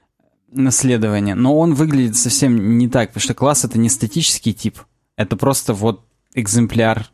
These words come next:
э, прототипа вот т-, того, чего он экстендит. Короче говоря,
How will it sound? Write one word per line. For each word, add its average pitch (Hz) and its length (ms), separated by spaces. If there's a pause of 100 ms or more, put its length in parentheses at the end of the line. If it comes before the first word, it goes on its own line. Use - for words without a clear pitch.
(180)
э, 104 440
прототипа 113 580
вот 98 220 (320)
т-, 113 120
того, 127 340
чего 120 200
он 117 140
экстендит. 101 480
Короче 131 380
говоря, 123 480